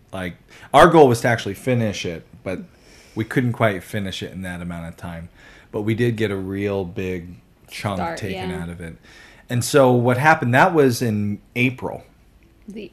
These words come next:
Speaker 2: end of April.
Speaker 1: The end of April. We then went back to Connecticut, finished packing up the rest of our life.
Speaker 2: The rest of May.
Speaker 1: And then we,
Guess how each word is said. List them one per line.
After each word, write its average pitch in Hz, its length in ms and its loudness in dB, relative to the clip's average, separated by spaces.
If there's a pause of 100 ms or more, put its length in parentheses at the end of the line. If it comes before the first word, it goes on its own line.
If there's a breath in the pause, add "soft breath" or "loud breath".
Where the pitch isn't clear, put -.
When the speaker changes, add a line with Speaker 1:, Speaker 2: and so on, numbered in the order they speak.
Speaker 2:
end 202 240 -6
of 233 120 -10
April. 180 400 -14
Speaker 1:
The 104 120 -2
end 120 160 2
of 117 80 2
April. 120 280 0
We 117 140 2
then 135 300 4
went 120 240 0
back 127 320 0
to 143 80 0
Connecticut, 101 720 -6
finished 135 500 -6
packing 117 400 -6
up 107 140 -8
the 107 80 -6
rest 170 320 -2
of 113 100 -6
our 113 180 2
life. 95 520 -6
Speaker 2:
The 220 100 -12
rest 214 320 -10
of 233 140 -10
May. 196 840 -8
Speaker 1:
And 104 460 -4
then 104 340 -2
we, 107 600 -2